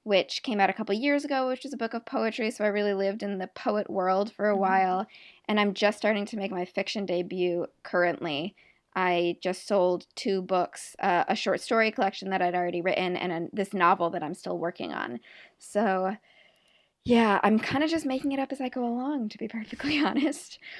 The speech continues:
Speaker 1: But, yeah, I'm trying to get those words in every day, but most of that time is me just, like, staring at my laptop and scrolling through Tit-, Twitter and just being like, <laughs> "Why am I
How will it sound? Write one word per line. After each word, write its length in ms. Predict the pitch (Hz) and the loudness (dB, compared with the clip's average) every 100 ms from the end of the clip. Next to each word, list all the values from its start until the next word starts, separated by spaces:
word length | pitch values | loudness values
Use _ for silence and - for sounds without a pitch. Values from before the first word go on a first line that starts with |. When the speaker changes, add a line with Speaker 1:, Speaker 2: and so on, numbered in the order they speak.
| - _ 262 | -20 _ 0
Speaker 1:
But, 320 | 208 190 196 | 4 4 4
yeah, 180 | 214 190 | 6 6
I'm 120 | 190 | 6
trying 260 | 220 202 202 | 0 0 0
to 60 | |
get 160 | 202 190 | -2 0
those 200 | 202 220 | -2 0
words 280 | 190 196 226 | -2 0 -2
in 80 | 196 | -2
every 220 | 190 190 | 0 0
day, 300 | 180 180 180 | 2 2 2
but 260 | 180 - 170 | 0 -2 -6
most 500 | 185 185 196 - 190 | -4 -2 -2 -4 -10
of 160 | 214 | -4
that 240 | 175 180 - | -2 -2 -2
time 340 | 190 175 175 | -4 -2 0
is 200 | 170 - | -2 -4
me 340 | 175 160 151 | -4 -2 -2
just, 340 | 170 156 - - | -4 -8 -8 0
like, 260 | 160 - - | 0 0 -6
staring 680 | - - - 185 175 170 | -18 -16 -2 0 0 -2
at 120 | 170 - | -4 -2
my 120 | 175 | 0
laptop 680 | 156 160 - 226 165 135 131 | 2 2 0 0 2 2 0
and 160 | 202 | -6
scrolling 520 | 226 - 175 156 175 - | -6 -2 0 0 -2 -4
through 200 | 180 170 | -6 -4
Tit-, 320 | 226 180 - | -4 -6 -8
Twitter 360 | - 190 180 180 | -2 2 6 6
and 180 | - 190 | 4 0
just 180 | 208 - | -6 -4
being 220 | 196 185 | -4 0
like, 200 | 165 240 | 0 -2
<laughs> 20 | 262 | -2
"Why 580 | 254 359 - - 349 - | 4 4 8 10 10 8
am 100 | 262 | 4
I 160 | 311 | 2